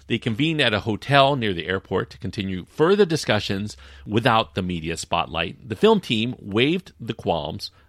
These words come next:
that the university had about the raunch factor. They stated that a lot of this was likely going to be removed. They probably were gonna try to make it P G rated, so a lot of it is going to be edited out.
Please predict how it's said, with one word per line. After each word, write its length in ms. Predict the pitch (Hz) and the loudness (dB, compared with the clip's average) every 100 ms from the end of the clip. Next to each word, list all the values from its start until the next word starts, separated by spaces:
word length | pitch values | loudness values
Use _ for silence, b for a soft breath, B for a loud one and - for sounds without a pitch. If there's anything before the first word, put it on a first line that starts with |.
| b | b
that 340 | 101 117 - | 2 2 2
the 80 | 117 | -2
university 480 | 113 101 98 - 98 | -2 0 -2 -6 -4
had 260 | 98 90 | 0 0
about 200 | 87 87 | 0 -4
the 60 | - | -4
raunch 380 | 87 104 127 - | 0 2 2 0
factor. 360 | 87 87 - | -2 -2 -6
They 140 | 78 92 | -10 -8
stated 300 | - 117 123 | -4 -4 -2
that 140 | 87 | -4
a 60 | 78 | -4
lot 260 | 143 208 | -4 -2
of 40 | 190 | 0
this 180 | 180 - | -2 -2
was 300 | 135 127 - _ - - | -4 -4 -12 _ -20 -8
likely 420 | 175 196 - 151 | -2 -2 0 0
going 280 | 127 127 127 | 2 2 0
to 100 | 113 | -4
be 120 | 120 | -2
removed. 580 | 113 110 98 95 98 98 | 0 0 2 0 -2 -2
They 120 | 95 | -4
probably 540 | - 107 110 110 107 | 0 2 2 2 -2
were 120 | 101 | -2
gonna 220 | 104 107 104 | -2 -2 -4
try 240 | - 92 | 0 0
to 80 | 98 | 0
make 240 | 95 - | -4 -4
it 80 | 95 | -8
P 180 | - 95 | -6 -6
G 220 | 92 92 | -4 -6
rated, 460 | 85 82 85 87 - | -4 -4 -2 -6 -4
so 160 | 90 | -4
a 0 | |
lot 240 | 85 90 90 | -2 0 -2
of 80 | |
it 80 | 87 | -4
is 100 | 87 | -8
going 200 | 90 85 | -8 -8
to 40 | 85 | -8
be 160 | 82 | -8
edited 400 | 92 90 80 78 | -4 -4 -4 -4
out. 320 | 73 76 76 | -2 -2 -2